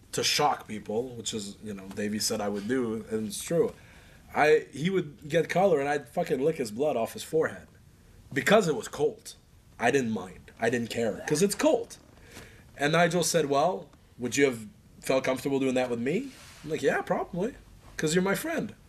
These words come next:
It's like, "Yeah, well, if you had done that with me at a certain time, now you'd be sick.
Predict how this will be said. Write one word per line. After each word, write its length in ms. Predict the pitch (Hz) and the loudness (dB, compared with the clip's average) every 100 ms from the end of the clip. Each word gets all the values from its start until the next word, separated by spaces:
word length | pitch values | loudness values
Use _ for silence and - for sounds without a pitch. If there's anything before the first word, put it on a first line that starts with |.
| - - - - - | -20 -20 -20 -20 -18
It's 80 | 127 | -8
like, 100 | 139 | 0
"Yeah, 160 | 220 | 2
well, 240 | 175 123 123 | 4 2 2
if 120 | - | 2
you 80 | 156 | 2
had 100 | 160 | 2
done 180 | 139 131 | 0 0
that 180 | 127 120 | -2 -2
with 100 | 120 | -2
me 180 | 160 | 0
at 80 | 131 | 2
a 40 | 120 | 2
certain 320 | 147 127 117 | -2 -4 -4
time, 480 | 185 233 220 208 165 - | -4 -2 -2 -4 -8 -8
now 140 | 131 160 | -4 0
you'd 220 | 143 120 | 0 0
be 120 | 113 | -4
sick. 340 | - 113 - | -2 -4 -6